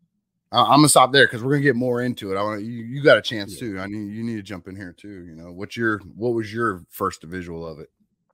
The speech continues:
Speaker 2: So the big thing is, like, like, I, I'm with you on, like, the, the visualization of this. It's just a pretty picture. It looks
Speaker 1: Mm-hmm.
Speaker 2: good. It looks sharp. And a lot of times I have an issue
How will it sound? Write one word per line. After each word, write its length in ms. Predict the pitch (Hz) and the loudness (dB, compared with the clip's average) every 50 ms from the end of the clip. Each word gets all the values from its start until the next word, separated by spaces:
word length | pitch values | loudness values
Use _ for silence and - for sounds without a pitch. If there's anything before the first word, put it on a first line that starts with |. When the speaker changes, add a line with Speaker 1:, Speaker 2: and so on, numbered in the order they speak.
| _ _ _ _ _ _ _ _ _ _ - | _ _ _ _ _ _ _ _ _ _ -6
Speaker 2:
So 400 | - - 120 107 104 95 87 - _ _ _ _ _ _ _ _ _ | -4 0 0 0 0 -2 -6 -10 _ _ _ _ _ _ _ _ _
the 100 | 104 107 | -14 -12
big 220 | 98 95 123 120 - | -4 -4 -4 -4 -2
thing 180 | - 113 104 | -2 -2 -2
is, 120 | 101 87 90 | -2 -6 -6
like, 180 | 101 98 92 - | -8 -8 -8 -10
like, 280 | 135 110 98 95 90 - _ _ _ _ _ - _ _ _ _ - | -12 -12 -10 -12 -14 -14 _ _ _ _ _ -20 _ _ _ _ -8
I, 100 | 104 104 101 - | -8 -6 -6 -6
I'm 180 | 117 113 110 | -6 -6 -6
with 220 | 101 107 107 - - | -6 -6 -8 -6 -8
you 80 | 107 | -8
on, 120 | 98 95 87 | -8 -6 -6
like, 180 | 90 90 87 _ - | -8 -8 -10 _ -12
the, 260 | 101 92 90 87 76 - | -10 -10 -10 -10 -12 -14
the 100 | 101 98 | -16 -16
visualization 800 | 85 87 101 113 101 101 98 90 92 82 90 90 85 - - 85 | -14 -8 -8 -8 -6 -6 -8 -10 -8 -8 -8 -8 -8 -8 -10 -10
of 60 | 73 | -12
this. 180 | 73 73 73 - | -12 -8 -8 -8
It's 180 | 90 85 - - | -6 -6 -8 -8
just 220 | 104 101 - - | -8 -10 -10 -10
a 80 | - - _ _ | -12 -16 _ _
pretty 680 | - - - - 120 120 110 98 101 98 95 90 90 _ _ _ - | -20 -20 -14 -6 -2 -2 -2 -2 -4 -6 -8 -10 -12 _ _ _ -16
picture. 380 | - - 85 - - - 62 - | -12 -12 -12 -12 -14 -20 -20 -14
It 140 | - 98 90 | -14 -14 -12
looks 380 | 92 90 92 107 98 - - - | -12 -12 -12 -12 -12 -12 -12 -14
Speaker 1:
Mm-hmm. 160 | 92 85 92 92 | -14 -18 -18 -16
Speaker 2:
good. 360 | 95 90 82 71 - - - - | -16 -14 -14 -16 -18 -20 -16 -14
It 140 | 87 90 | -14 -12
looks 220 | 92 98 87 - - | -12 -12 -12 -14 -14
sharp. 540 | - - - 92 95 95 95 - _ _ _ _ _ _ _ _ _ _ _ - - - _ - | -16 -14 -12 -8 -6 -6 -6 -6 _ _ _ _ _ _ _ _ _ _ _ -20 -20 -12 _ 2
And 180 | 151 135 123 - - | 4 4 4 4 4
a 80 | 127 123 | 2 2
lot 260 | 101 95 101 123 165 170 | 2 0 -8 -8 -8 -8
of 40 | |
times 240 | - - 147 147 135 | -8 -6 -8 -6 -6
I 60 | 104 | -6
have 180 | 95 107 113 107 | -6 -6 -6 -8
an 120 | 101 82 - | -8 -6 -2
issue 380 | 104 117 - - 101 87 73 | 2 2 2 2 0 -6 -12